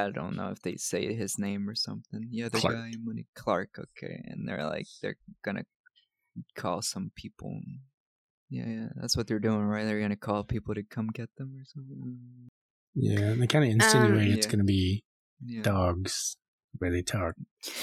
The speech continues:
Speaker 1: Right, yeah, 'cause then before he was like, "We have any,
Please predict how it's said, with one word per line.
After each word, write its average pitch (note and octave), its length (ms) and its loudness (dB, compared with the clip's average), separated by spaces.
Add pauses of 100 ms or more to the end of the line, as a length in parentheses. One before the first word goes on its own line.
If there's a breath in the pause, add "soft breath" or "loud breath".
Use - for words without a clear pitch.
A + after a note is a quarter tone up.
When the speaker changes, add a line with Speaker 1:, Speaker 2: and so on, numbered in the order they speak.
(200 loud breath)
Speaker 1:
Right, F3+ 520 6
yeah, D#3+ 300 6
'cause C3 500 -4 (360)
then A#2 460 2
before A#2 520 6
he A2+ 120 2
was A2+ 180 4
like, A2 140 4
"We A2+ 160 6
have A#2 140 6
any, G#2+ 280 2